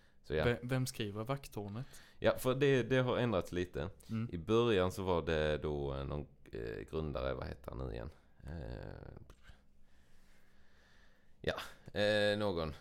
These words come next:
Speaker 1: Jag, jag har glömt vad han heter. Men, eh, eh, Henry, Henry Conley, kan det ha varit han? Ja,
Speaker 2: Mm.
Speaker 1: jag vet inte. Jag är inte helt säker. Men just nu är det i alla fall presidenten för det är Robert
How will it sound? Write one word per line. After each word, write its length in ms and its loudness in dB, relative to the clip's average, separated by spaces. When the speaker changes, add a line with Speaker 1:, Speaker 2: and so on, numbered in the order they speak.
Speaker 1:
Jag, 360 -2
jag 80 2
har 60 2
glömt 240 -2
vad 80 -2
han 120 -4
heter. 280 -6
Men, 320 2
eh, 240 2
eh, 1040 -8
Henry, 360 -2
Henry 300 -4
Conley, 500 -2
kan 120 -4
det 40 -2
ha 80 -2
varit 80 -10
han? 120 -4
Ja, 80 -4
Speaker 2:
Mm. 120 0
Speaker 1:
jag 60 0
vet 160 0
inte. 140 -4
Jag 100 0
är 40 6
inte 120 2
helt 160 4
säker. 300 -4
Men 300 2
just 260 -4
nu 180 2
är 40 2
det 60 2
i 20 4
alla 140 4
fall 240 0
presidenten 720 0
för 180 2
det 160 2
är 200 0
Robert 540 0